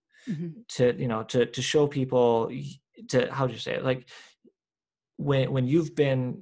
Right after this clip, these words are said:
Speaker 2: down in the dumps and you've been down in the pits of despair, you can go out there and pick somebody up and say,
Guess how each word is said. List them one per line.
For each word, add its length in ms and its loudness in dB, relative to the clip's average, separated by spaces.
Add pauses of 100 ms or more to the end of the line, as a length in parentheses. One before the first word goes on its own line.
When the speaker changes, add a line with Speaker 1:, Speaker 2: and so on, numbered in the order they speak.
(120)
Speaker 2:
down 300 0
in 140 -2
the 80 -6
dumps 400 -4
and 120 -6
you've 160 -2
been 160 -2
down 320 0
in 80 -4
the 100 -6
pits 320 -4
of 100 -8
despair, 500 -4
you 160 -4
can 240 -4
go 200 0
out 220 -2
there 220 -2
and 160 -8
pick 200 -4
somebody 440 -4
up 220 -6
and 120 -12
say, 260 -10